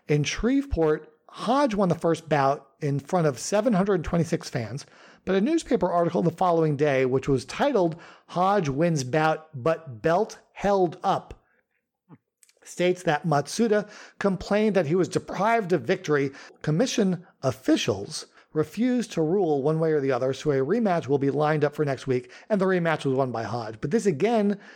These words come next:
brings into question the definition of a title being held up, as Hodge was still billed as champion the following week going into the rematch. There's another funny little thing I,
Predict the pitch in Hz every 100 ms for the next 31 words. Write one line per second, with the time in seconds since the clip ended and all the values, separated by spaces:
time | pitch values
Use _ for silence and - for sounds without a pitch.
0 | - - _ 175 233 208 214 180 - 196
1 | 175 185 165 156 196 185 165 120 196 202
2 | 190 175 180 185 156 151 - 180 170 143
3 | 156 143 127 - - 185 156 - 135 110
4 | - - - - 151 139 - - 180 180
5 | 156 175 156 - 214 180 123 165 202 180
6 | 151 - 165 160 - 151 143 151 - 156
7 | 175 160 143 143 135 139 135 120 123 117
8 | 117 107 - - - 156 208 254 - 202
9 | 175 156 131 156 135 147 147 143 151